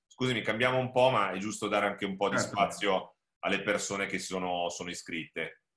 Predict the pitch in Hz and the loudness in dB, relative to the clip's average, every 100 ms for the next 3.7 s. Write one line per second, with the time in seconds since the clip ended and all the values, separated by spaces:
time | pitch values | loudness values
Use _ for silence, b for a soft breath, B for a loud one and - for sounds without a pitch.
0 | _ 104 - 90 85 131 - - 165 123 | _ 0 2 2 0 -4 -8 -4 -4 -2
1 | 131 156 185 151 110 104 120 135 117 - | -2 -4 -4 -4 -2 0 -2 -4 -8 -4
2 | 104 123 113 110 110 107 127 165 175 165 | -2 -2 0 0 2 4 4 2 0 2
3 | 156 143 131 120 87 78 | 4 4 2 -2 -4 -8